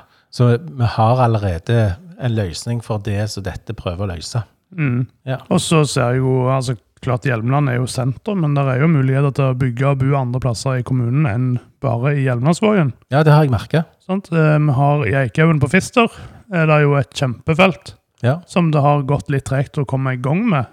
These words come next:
Speaker 1: Ja.
Speaker 2: Men klart det er jo mye billigere å løse det feltet, der du har ei li som er klar til å begynne å bygge i, på et vis.
Speaker 1: Mm.
Speaker 2: Eh, du må ikke forbi et eksisterende gammelt, eh, boligfelt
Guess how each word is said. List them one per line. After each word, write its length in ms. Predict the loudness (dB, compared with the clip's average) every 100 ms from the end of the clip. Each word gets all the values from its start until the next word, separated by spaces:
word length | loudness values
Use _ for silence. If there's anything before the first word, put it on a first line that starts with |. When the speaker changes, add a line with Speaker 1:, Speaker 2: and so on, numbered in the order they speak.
| -12
Speaker 1:
Ja. 180 | -12 -10 -6
Speaker 2:
Men 140 | -2
klart 220 | -2 -2
det 100 | 0
er 40 | 0
jo 80 |
mye 240 | 0 -4 0
billigere 460 | 2 2 0 -2
å 20 | -2
løse 320 | -2 -6 -4
det 240 | -2 0
feltet, 500 | 0 0 -2 -4 -6 -6 _ _ _ _
der 280 | -12 -4 0
du 220 | 0 0 -4 _ _
har 240 | -6 0 2
ei 40 | 4
li 320 | 2 2 -2
som 280 | -2 0 0
er 540 | 0 0 0 0 -2 -4 -10 _ _
klar 220 | 2 2
til 100 | 4
å 40 | 0
begynne 260 | 0 0
å 60 | -2
bygge 360 | -2 0 2 4
i, 40 | 2
på 120 | -2
et 60 | -2
vis. 260 | -4 -6 -8
Speaker 1:
Mm. 200 | -6 -6 -12 _ _ _ _ _
Speaker 2:
Eh, 100 | -6
du 120 | -4 -2
må 120 | -2
ikke 200 | -2 0
forbi 560 | 0 -2 -4 -4 -2 -2 -4
et 160 | -6 -8 _ -6
eksisterende 760 | -6 -4 -6 -2 0 2 0 -2
gammelt, 400 | -2 -2 -2 -2
eh, 380 | -2 -2 -4 -6
boligfelt 800 | -4 -2 0 0 -2 -4 -16 -18